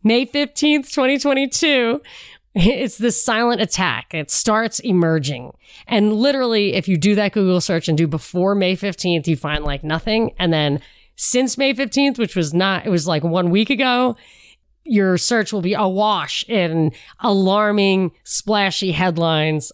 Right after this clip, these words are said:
of monkeypox everywhere. I mean, Biden's addressed it. It's out there. June fifth, twenty twenty-two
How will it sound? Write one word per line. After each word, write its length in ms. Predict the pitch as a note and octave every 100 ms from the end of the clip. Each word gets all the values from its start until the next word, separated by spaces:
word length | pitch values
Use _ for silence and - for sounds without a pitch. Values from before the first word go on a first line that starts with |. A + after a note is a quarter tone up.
| _
of 140 | G3+
monkeypox 680 | E3 E3+ E3 E3+ D3 C#3 -
everywhere. 560 | C#3 C#3 C3 C3+ D2 -
I 60 | -
mean, 240 | D3+ D#3+
Biden's 360 | - F3 G3 G3
addressed 420 | G3+ G#3 G3+ -
it. 280 | G3+ F#3 - A#3
It's 360 | F3+ - - - _
out 240 | F3+ D3+ -
there. 240 | - - _ _ -
June 480 | G3+ B3+ E4+ E4+
fifth, 480 | D4+ - C#4+ C#3+ -
twenty 220 | - G3
twenty-two 880 | E3+ F#3+ E3 - F#3+ D#3+ D3+ D3 D3+